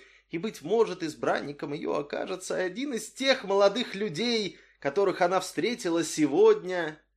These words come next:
Дейп, заметив мечтательное выражение её глаз, придвинулся ближе. «Вы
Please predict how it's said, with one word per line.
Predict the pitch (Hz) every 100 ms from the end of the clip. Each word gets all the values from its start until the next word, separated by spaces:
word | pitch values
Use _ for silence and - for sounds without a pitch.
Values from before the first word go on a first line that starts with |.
| _ _ _ _
Дейп, | - 180 262 247 - -
заметив | 113 131 147 165 151 147
мечтательное | 139 139 - 151 151 143 139 139
выражение | 135 135 117 143 135 131
её | 131
глаз, | 120 127 202 190
придвинулся | - 120 120 131 147 139 - 139
ближе. | 127 127 117 104 78 - _ _ _ _ _
«Вы | - 113 117 107